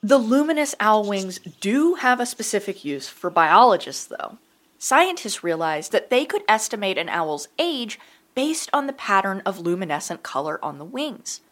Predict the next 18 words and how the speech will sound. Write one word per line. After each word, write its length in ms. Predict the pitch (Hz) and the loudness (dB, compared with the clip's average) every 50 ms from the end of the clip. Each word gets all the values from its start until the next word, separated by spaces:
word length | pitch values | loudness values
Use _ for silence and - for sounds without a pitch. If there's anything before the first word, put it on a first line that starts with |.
| _ _ _ _ _ | _ _ _ _ _
which 280 | - 320 339 330 - - | -4 -4 -2 -2 -4 -4
changes 400 | - - 262 254 247 254 247 247 | -4 -2 -2 -2 -4 -4 -6 -6
predictably 760 | - - 240 - 196 170 - - 160 - 170 156 156 156 - - | -6 -8 -6 -4 -4 -4 -6 -8 -12 -12 -10 -10 -10 -10 -8 -6
as 160 | 180 165 151 | -6 -8 -6
birds 340 | - - 170 160 165 160 - | -6 -4 -4 -4 -4 -4 -6
grow 420 | - - 196 202 202 208 220 226 - | -6 -2 0 2 2 0 -2 -4 -8
and 120 | 208 202 202 | -10 -10 -10
replace 400 | 196 196 - - - 143 - - | -12 -12 -12 -10 -10 -10 -10 -12
their 120 | - - | -14 -14
feathers. 600 | - - 185 185 - - - - - - - - _ _ _ _ _ _ _ _ _ _ _ _ _ _ _ _ _ _ _ - | -8 -4 -4 -4 -4 -6 -10 -14 -14 -16 -16 -18 _ _ _ _ _ _ _ _ _ _ _ _ _ _ _ _ _ _ _ -4
It's 160 | 254 262 269 | -4 -2 -4
a 40 | 262 | -6
practical 640 | - - - 277 277 277 - 285 269 - 262 247 | -4 -2 0 0 0 0 -4 -8 -6 0 2 2
application 720 | 214 208 - - 185 - - 202 190 185 - 196 175 175 165 - | 2 2 0 -6 -14 -10 -8 -6 -6 -6 -6 -8 -10 -12 -10 -8
of 160 | - 190 190 | -8 -6 -6
a 160 | 180 185 180 - _ _ _ | -6 -8 -8 -12 _ _ _
beautiful 520 | - 269 285 247 170 156 - - 175 175 | -8 -4 -2 -2 -4 -4 -8 -12 -12 -10
mystery. 560 | 185 185 196 196 - - - 101 - - - | -8 -8 -8 -8 -8 -8 -10 -14 -16 -18 -20